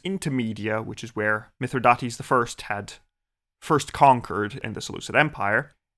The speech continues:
And Antiochus takes Media and makes it his new headquarters when winter comes. So it's winter one twenty-nine, one twenty-eight. And so Antiochus decides to batten down the hatches for winter, resupply his men, 'cause, you know,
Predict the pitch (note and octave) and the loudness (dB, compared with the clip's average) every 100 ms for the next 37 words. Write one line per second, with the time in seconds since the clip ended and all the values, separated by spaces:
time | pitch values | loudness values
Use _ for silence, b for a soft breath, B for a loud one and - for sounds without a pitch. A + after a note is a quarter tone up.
0 | _ - C3+ A#2+ C3+ C3+ B2+ - - G#3+ | _ -6 -4 -2 -4 0 -2 -2 -4 -4
1 | F3+ C#3+ B2+ B2+ A#2+ - A#2+ A2 A2 B2 | -2 -2 -2 2 2 2 -2 -2 -4 0
2 | C#3+ C3 - B2 A#2+ C#3 E3+ C3 C#3 A#2+ | 0 0 -4 -4 -4 0 0 0 -2 -4
3 | - A#2+ A2+ G2 G2 - - _ _ - | -2 -2 0 -2 -4 -8 -12 _ _ 2
4 | B2 A2+ C3 F#3+ - - A2 - - - | 2 2 0 0 -2 -6 -10 -10 -14 -14
5 | _ - - - - C#3 C3 B2 B2 D3+ | _ -12 -12 -8 -2 0 2 0 2 0
6 | - A#2+ A2+ G#2+ G#2+ A2 - E2+ D#3 F3 | 0 -6 -2 -2 -2 -8 -10 -6 2 2
7 | D3+ - - _ _ _ - D#3 G3 F3 | 2 -4 -16 _ _ _ -8 -4 0 2
8 | E3+ C3+ - - - A#2 A2+ - - D#3 | 4 4 0 -8 0 2 0 -6 -8 4
9 | G3 E3 D3+ C3 B2 C#3 G#2 - - - | 4 6 4 4 6 4 4 0 -10 -8
10 | D#3+ F3+ D3+ D#3 C#3+ C#3+ _ E3+ G#3+ D3+ | -2 -2 2 4 4 2 _ -4 -2 -2
11 | C3+ A#2+ A2+ A2+ - C#3 B2+ B2+ B2 B2+ | 2 2 2 -2 0 4 4 2 -4 -4
12 | A2 A2 | -4 -6